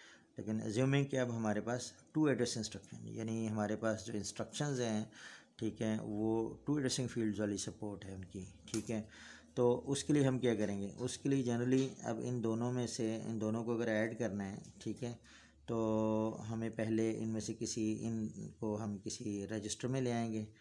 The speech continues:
ठीक है, इनमें से किसी एक ऑपरेंड को मूव की इंस्ट्रक्शन यूज़ करते हुए, ठीक है। आपको ये Intel में भी ये, अ, इस तरह की, अ, क्लियर है, ठीक है। तो move let से आर वन में मैं ले आता हूँ, कॉमा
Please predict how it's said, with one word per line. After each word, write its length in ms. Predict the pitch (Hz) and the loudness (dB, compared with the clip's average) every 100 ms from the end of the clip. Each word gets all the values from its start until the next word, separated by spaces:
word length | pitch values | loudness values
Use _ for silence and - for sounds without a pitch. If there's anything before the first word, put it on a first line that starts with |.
| - - - | -20 -14 -8
ठीक 180 | 107 | -4
है, 140 | 113 104 | -2 0
इनमें 160 | 101 | -2
से 120 | 101 104 | -4 -6
किसी 300 | 107 113 104 | -4 -2 -2
एक 140 | 104 | -2
ऑपरेंड 360 | 98 - 98 101 | -6 -6 -8 -8
को 200 | 98 - | -10 -8
मूव 260 | 120 113 117 | -4 0 0
की 140 | - | 0
इंस्ट्रक्शन 440 | 120 - 113 - 110 | -4 -4 -6 -4 -2
यूज़ 200 | 104 95 | -4 -4
करते 280 | 104 - 110 | -10 -8 -10
हुए, 220 | 110 107 - - - _ - | -10 -12 -18 -20 -20 _ -8
ठीक 200 | 107 110 | -8 -6
है। 160 | 113 | -6
आपको 360 | 104 107 - 113 | -2 -4 -4 -4
ये 240 | 104 104 | 0 0
Intel 240 | 107 117 113 | 0 0 0
में 180 | 113 107 | 0 2
भी 160 | 107 | 2
ये, 160 | 107 101 | 2 0
अ, 400 | 90 98 101 98 | -4 -4 -4 -4
इस 140 | 98 | -6
तरह 100 | 104 | -8
की, 360 | - - 107 110 | -8 -10 -10 -6
अ, 40 | 101 104 101 101 98 - | -4 -4 -2 -4 -6 -4
क्लियर 240 | 110 104 98 | -2 -2 -2
है, 200 | 98 95 | -10 -8
ठीक 140 | 110 113 | -6 -6
है। 160 | 113 - - - - - | -8 -12 -16 -18 -10 -2
तो 80 | 110 | 2
move 460 | 113 120 127 131 | 4 4 4 4
let 140 | 120 - | 2 2
से 140 | 127 | -2
आर 280 | 113 113 107 | 2 4 4
वन 180 | 113 123 | 4 2
में 200 | 127 123 | 2 2
मैं 160 | 120 | 2
ले 120 | 107 98 | 2 0
आता 200 | 98 120 | -2 -6
हूँ, 240 | 151 - | -6 -8
कॉमा 400 | 107 101 101 | -6 -4 -4